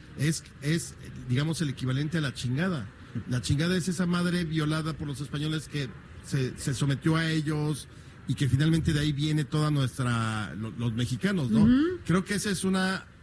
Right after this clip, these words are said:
Speaker 1: visión que deberíamos desaparecer totalmente porque, a ver, ¿quién es Marina? Marina o Malintzin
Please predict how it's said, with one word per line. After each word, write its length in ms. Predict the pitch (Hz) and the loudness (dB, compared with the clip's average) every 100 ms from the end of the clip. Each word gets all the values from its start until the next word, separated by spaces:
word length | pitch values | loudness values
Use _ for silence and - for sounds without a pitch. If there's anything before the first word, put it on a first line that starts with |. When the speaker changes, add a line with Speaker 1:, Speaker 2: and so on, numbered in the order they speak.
| - - - - - - - | -18 -16 -16 -18 -18 -20 -4
Speaker 1:
visión 320 | 135 139 180 170 | 2 4 4 4
que 120 | 185 | 2
deberíamos 460 | 165 160 175 180 | 4 4 2 0
desaparecer 640 | 151 156 156 - 139 127 170 | -2 -2 0 0 0 -2 -4
totalmente 560 | 170 165 156 147 139 147 | -4 -2 0 0 -2 -2
porque, 480 | - 127 - 135 - - - - - - - | -2 -2 -2 -4 -6 -18 -20 -20 -20 -20 -8
a 80 | 117 | -2
ver, 200 | 127 110 - - | 0 -2 -8 -6
¿quién 120 | 202 | -2
es 140 | 220 185 | 0 2
Marina? 360 | 151 127 107 - | 0 -2 -4 -2
Marina 540 | 147 190 240 247 240 - | 0 2 2 2 0 -4
o 100 | 123 | -2
Malintzin 680 | 123 139 175 170 175 196 | 2 4 4 4 2 2